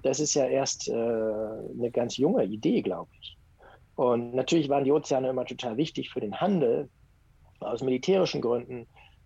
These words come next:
äh, und für den Fischfang, aber dass die Ozeane was Schönes sind, dass wir gerne am Wasser sind, dass wir am Wasser leben. Ich glaub, diese Idee ist eigentlich historisch gesehen eine junge Idee. Und, ähm, und auch dieses Bewusstsein,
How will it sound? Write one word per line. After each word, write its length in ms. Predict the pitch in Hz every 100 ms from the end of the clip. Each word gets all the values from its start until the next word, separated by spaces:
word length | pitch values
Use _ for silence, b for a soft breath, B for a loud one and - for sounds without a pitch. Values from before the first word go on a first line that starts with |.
| _
äh, 420 | 139 123 120 120 139
und 380 | 131 123 120
für 120 | - 123
den 120 | 123
Fischfang, 500 | 208 202 - 135 131
aber 420 | 135 135 131 120 _ - -
dass 200 | 139 139
die 180 | 143 151
Ozeane 380 | 151 147 147 135
was 120 | 131
Schönes 380 | - 170 160 -
sind, 220 | 123 117
dass 160 | 120 -
wir 160 | 127
gerne 340 | 127 139 151 131
am 120 | 127
Wasser 300 | 120 - 117
sind, 120 | 113
dass 160 | 113 -
wir 100 | 127
am 100 | -
Wasser 240 | 123 -
leben. 420 | 110 143 180 123 - B B B 143
Ich 140 | 127
glaub, 220 | 143 139
diese 240 | 160 185 202
Idee 320 | 180 156 156
ist 100 | -
eigentlich 420 | 139 147 160 147
historisch 460 | - 139 151 151 147
gesehen 280 | 135 131 131
eine 100 | 123
junge 300 | 139 135 120
Idee. 340 | - - - -
Und, 380 | 123 107 104 -
ähm, 420 | 113 110 107 107 b b b -
und 240 | 127 120
auch 240 | 123 127 -
dieses 300 | 135 127 -
Bewusstsein, 840 | 131 135 165 - 151 139 131 123